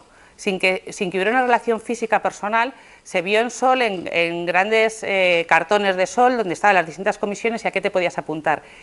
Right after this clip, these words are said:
Y igual se vio en el movimiento, eh,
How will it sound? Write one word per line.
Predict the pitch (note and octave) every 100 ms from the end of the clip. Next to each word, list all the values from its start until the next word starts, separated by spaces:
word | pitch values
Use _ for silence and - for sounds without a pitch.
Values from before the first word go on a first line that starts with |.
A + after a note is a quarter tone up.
| -
Y | G3 G3
igual | F#3+ A#3+ C4+
se | C4+ G3+
vio | G#3+ A#3+
en | C4+ -
el | F#3+
movimiento, | F3+ E3+ G3 G3+ A#3+ A#3+ - - -
eh, | F#3+ F#3 E3+ E3 D#3 E3